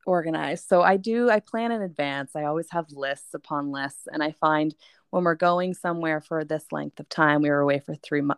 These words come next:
three weeks, um, having a washer and dryer access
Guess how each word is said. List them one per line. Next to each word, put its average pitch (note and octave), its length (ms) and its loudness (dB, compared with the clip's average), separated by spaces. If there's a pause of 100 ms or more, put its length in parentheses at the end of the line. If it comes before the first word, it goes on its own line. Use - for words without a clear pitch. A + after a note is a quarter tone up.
(140)
three F3 160 2
weeks, - 480 -6 (420)
um, D3 480 2 (180)
having F3 280 0
a D3+ 40 -2
washer D3 360 0
and C#3+ 100 -4
dryer C3+ 380 -6 (120)
access F3 800 0